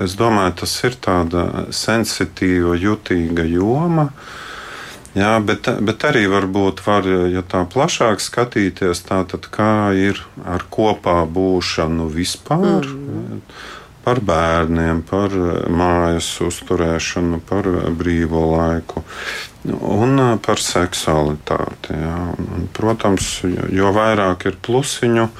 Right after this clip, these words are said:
Speaker 1: visās jomās, jo, jo tā kā labāk, ā, jā, bet, ā, bet gadās,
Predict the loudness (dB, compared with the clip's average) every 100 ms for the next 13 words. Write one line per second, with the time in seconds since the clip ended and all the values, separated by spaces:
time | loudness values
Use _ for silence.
0 | -18 -18 -18 -20 -6 0 0 2 2 0
1 | 0 2 2 4 2 0 -4 -6 -4 0
2 | 0 0 -2 0 2 4 4 4 4 2
3 | -2 -10 -10 -8 -6 -4 -2 -2 0 -2
4 | -2 -2 0 0 -2 -4 -8 -20 -18 -16
5 | -14 -14 -18 -8 -2 2 2 4 2 0
6 | -4 -2